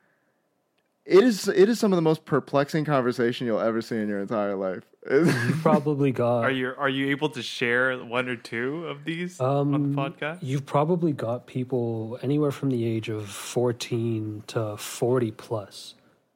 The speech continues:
Speaker 2: in this chat that is supposed to be designated to be talking about sneakers, but it's completely,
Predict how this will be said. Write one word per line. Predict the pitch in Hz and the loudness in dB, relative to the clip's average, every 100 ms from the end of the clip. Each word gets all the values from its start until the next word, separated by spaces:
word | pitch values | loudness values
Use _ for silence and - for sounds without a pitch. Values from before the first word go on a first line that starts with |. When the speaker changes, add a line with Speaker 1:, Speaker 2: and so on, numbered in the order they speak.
| _ _ _ | _ _ _
Speaker 2:
in | 135 143 | 0 2
this | 139 - | 2 0
chat | - 123 110 120 - - | -4 -4 -4 -8 -10 -6
that | 113 107 110 | -4 -4 -6
is | 117 110 | -8 -10
supposed | - - 127 - 151 156 | -10 -8 -6 0 0 0
to | - | 0
be | 160 | 0
designated | 139 135 127 131 127 | 2 0 0 0 0
to | 127 | -2
be | 120 | -2
talking | 120 117 127 | -2 -2 -2
about | 120 113 - | -2 -4 -4
sneakers, | 113 110 113 107 | -6 -4 -6 -6
but | 113 113 | -4 -6
it's | 107 | -6
completely, | - 120 - 143 139 127 113 | -8 -6 -2 -2 0 -4 -4